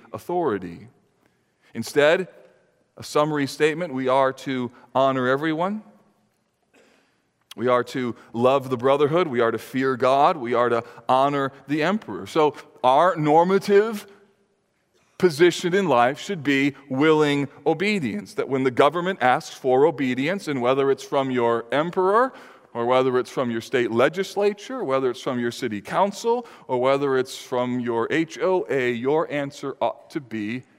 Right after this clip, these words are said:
"Of course." Normative pattern. Now,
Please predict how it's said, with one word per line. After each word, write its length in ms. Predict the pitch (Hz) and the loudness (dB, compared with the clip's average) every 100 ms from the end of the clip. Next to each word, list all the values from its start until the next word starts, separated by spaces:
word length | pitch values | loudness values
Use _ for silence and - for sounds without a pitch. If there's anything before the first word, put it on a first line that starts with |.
| _ _ | _ _
"Of 140 | - - | -20 -12
course." 640 | - 92 - - - - _ _ _ _ _ _ _ _ _ _ _ - _ _ 92 - | -8 -8 -8 -18 -18 -20 _ _ _ _ _ _ _ _ _ _ _ -20 _ _ -20 -8
Normative 760 | 110 135 160 185 196 180 170 - _ _ | 0 2 2 2 0 0 -2 -14 _ _
pattern. 480 | - 113 98 92 101 _ _ _ _ _ _ _ - - | -6 -4 -4 -8 -18 _ _ _ _ _ _ _ -20 -4
Now, 220 | 160 156 | 0 0